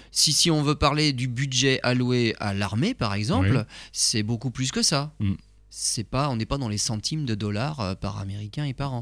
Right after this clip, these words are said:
Speaker 2: Plusieurs
Speaker 1: Donc
Speaker 2: dizaines
Speaker 1: le
Speaker 2: de dollars.
Speaker 1: spatial, le budget de la nasa pour faire du spatial et pour faire des missions qui sont quand même révolutionnaires à ce point-là, c'est ridicule finalement. Faut pas le compter en valeur absolue deux milliards, où là évidemment on parle en milliards, c'est énorme,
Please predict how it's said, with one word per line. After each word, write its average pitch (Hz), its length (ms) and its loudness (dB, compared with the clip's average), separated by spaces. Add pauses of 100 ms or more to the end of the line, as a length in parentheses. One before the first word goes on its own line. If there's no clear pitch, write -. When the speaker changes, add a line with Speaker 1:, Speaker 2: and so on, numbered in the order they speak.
(120)
Speaker 2:
Plusieurs 104 240 0
Speaker 1:
Donc 139 140 6
Speaker 2:
dizaines 139 140 4
Speaker 1:
le 208 100 4
Speaker 2:
de 240 40 2
dollars. 160 140 0
Speaker 1:
spatial, 214 420 2
le 147 140 2
budget 135 460 0
de 147 60 -6
la 143 100 4
nasa 143 320 2
pour 160 240 -6
faire 175 140 -2
du 165 100 -2
spatial 147 360 0
et 107 60 0
pour 127 180 -4
faire 180 140 -2
des 123 100 0
missions 175 640 0 (320)
qui 120 140 -8
sont 131 160 -2
quand 120 120 -2
même 110 120 2
révolutionnaires 135 800 -2
à 101 80 -2
ce - 80 -6
point-là, 156 400 -2 (320)
c'est - 240 -2
ridicule 135 560 -2
finalement. 107 460 -6 (240)
Faut - 160 -4
pas 175 100 4
le 170 60 4
compter 165 320 0
en 147 120 2
valeur 135 520 2
absolue 131 560 0
deux 135 160 2
milliards, 127 640 0
où 101 40 -2
là 117 140 2
évidemment 101 440 -4
on - 20 -8
parle 90 160 -6
en 90 60 -6
milliards, 110 360 -2
c'est - 140 -4
énorme, 147 320 -2